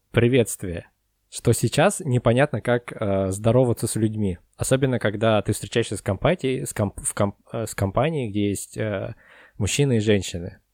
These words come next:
Во-первых, непонятно, ну, типа, нужно, э, ну, нужно ли всем жать руку?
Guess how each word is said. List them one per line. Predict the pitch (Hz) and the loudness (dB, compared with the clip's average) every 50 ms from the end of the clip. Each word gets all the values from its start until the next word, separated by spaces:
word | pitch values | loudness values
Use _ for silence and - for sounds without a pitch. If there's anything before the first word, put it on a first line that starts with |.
| _ _ _ _ _ _ _ _ _ _ _ _ _ _ _ _ - - - - - _ | _ _ _ _ _ _ _ _ _ _ _ _ _ _ _ _ -20 -20 -20 -20 -10 _
Во-первых, | - 95 - 175 196 190 175 - - 135 | -4 0 2 2 4 4 2 0 2 0
непонятно, | 127 - 143 135 131 120 101 - - 101 92 - - 139 135 117 | 2 2 4 4 4 4 2 0 -2 -6 -6 -6 -8 -8 -8 -8
ну, | 101 101 95 | -6 -6 -6
типа, | - - 101 - 92 | -6 -6 -6 -4 -2
нужно, | 98 110 123 113 98 101 104 101 101 - - - - - - - - - _ - - - - - - _ - | 0 0 0 0 0 -2 -2 -2 -4 -4 -8 -14 -18 -18 -18 -20 -20 -20 _ -20 -20 -20 -20 -20 -20 _ -6
э, | - 147 131 123 120 113 110 101 - _ _ _ _ _ _ _ _ _ - | -2 0 0 2 0 0 -2 -4 -8 _ _ _ _ _ _ _ _ _ -2
ну, | 147 151 175 | 0 0 2
нужно | 185 180 190 190 - | 4 2 2 2 2
ли | 135 127 123 | 2 2 2
всем | - - - 147 151 | 2 2 0 0 2
жать | 113 - 120 127 - - | 2 4 2 2 2 2
руку? | 104 104 92 85 - - - - | 2 2 2 0 -2 -8 -12 -12